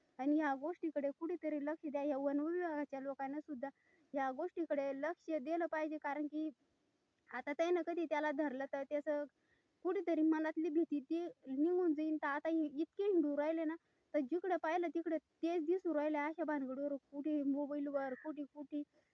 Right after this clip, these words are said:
तर असे बसेल राहते लगे, मोकळे बसेल राहते ते लगे असे. आणि आता इतके वावरामध्ये इतके माल आहे ना, तर वरच्यात लपून जाते ते अशा भानगडी होऊ राहिल्या.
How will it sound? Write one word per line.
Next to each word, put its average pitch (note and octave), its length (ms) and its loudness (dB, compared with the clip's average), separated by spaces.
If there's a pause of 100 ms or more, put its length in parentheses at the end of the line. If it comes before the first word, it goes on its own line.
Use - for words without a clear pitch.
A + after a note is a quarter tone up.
(140)
तर C4 60 4
असे D#4 260 4
बसेल D#4 520 4
राहते F4+ 300 4
लगे, E4 120 4
मोकळे D#4 400 2
बसेल F#4 340 0
राहते D#4 280 0
ते C#4 180 -6
लगे C4+ 180 -6
असे. D4 240 -4 (380)
आणि C4+ 160 0
आता C#4+ 360 -2
इतके E4 500 -2
वावरामध्ये C4+ 640 0
इतके D4 220 -4
माल C4+ 340 0
आहे D4+ 120 0
ना, D4 140 -2
तर D4 240 -2
वरच्यात D#4 460 0
लपून E4 360 0
जाते F4+ 240 -4
ते D4 100 -6
अशा D4+ 240 -6
भानगडी C4+ 400 -4
होऊ D4+ 160 -4
राहिल्या. D4+ 220 -4